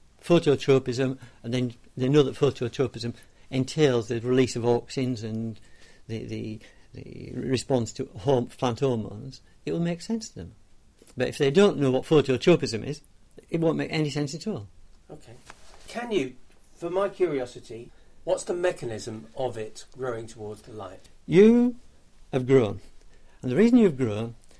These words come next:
Speaker 1: is a thing called growth hormone. If you've got growth hormone,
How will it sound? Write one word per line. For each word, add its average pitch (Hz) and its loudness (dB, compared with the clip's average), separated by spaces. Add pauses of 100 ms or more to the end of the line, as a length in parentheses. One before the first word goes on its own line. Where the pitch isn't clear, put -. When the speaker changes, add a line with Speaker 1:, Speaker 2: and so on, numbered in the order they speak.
(360)
Speaker 1:
is 123 -4
a 123 -4
thing 131 -4
called 123 -2
growth 135 2
hormone. 95 -10 (760)
If - -4
you've 214 6
got 202 8
growth 147 6
hormone, 139 0